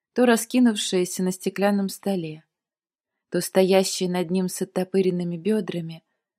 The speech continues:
по которым он иногда нежно шлепал. Я сбилась со счета полученных оргазмов,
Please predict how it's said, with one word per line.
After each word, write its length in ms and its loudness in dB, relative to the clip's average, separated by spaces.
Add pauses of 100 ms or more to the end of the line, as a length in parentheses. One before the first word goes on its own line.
(140)
по 100 -6
которым 580 0
он 200 -6
иногда 440 -2
нежно 420 -6
шлепал. 480 -8 (1900)
Я 180 0
сбилась 400 2
со 160 -2
счета 380 -2
полученных 680 -4
оргазмов, 640 -6